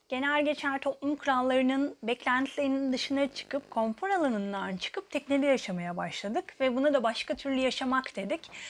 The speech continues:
O yüzden ben her günü bayram tadında yaşamaya çalışıyorum. Böyle uzun sofralar kurmaya çalışıyorum sürekli. Ve çevremdeki herkesi, koylardaki herkesi bu masalara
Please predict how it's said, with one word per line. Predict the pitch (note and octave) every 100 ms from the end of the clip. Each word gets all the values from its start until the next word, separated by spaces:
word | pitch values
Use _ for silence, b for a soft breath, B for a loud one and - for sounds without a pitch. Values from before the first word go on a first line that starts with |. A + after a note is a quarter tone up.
| B B
O | B3+
yüzden | C#4+ D#4 D4+ D4
ben | D4+
her | D#4 E4+ G4+
günü | F4+ F4
bayram | D4 C#4+ D4+ D#4+
tadında | D4 G3+ G3
yaşamaya | F#3+ F#3+ - F#3 F#3
çalışıyorum. | - F3 E3+ - G3+ C4+ E4 B B B B B _ _ A#3+
Böyle | C4+ C#4
uzun | C4+ C4 E4
sofralar | - D4 D4 C#4+ C#4 D4
kurmaya | - B3 C4 C#4+
çalışıyorum | C#4 G#3+ - G3 F3+ F3
sürekli. | - G3+ F3 - B3 E4+ B B B B B - -
Ve | A3+ C4
çevremdeki | - C4 B3+ C4 C#4 C#4+
herkesi, | B3+ D4 E4 E4 C4+ G#3 G#3 A3 - _ _
koylardaki | A#3 A3+ A3 A3 A3 -
herkesi | A#3 C4 D4 C#4 G#3+ C4+ C#4 -
bu | B3 C#4+ -
masalara | A#3+ - B3 B3 C4+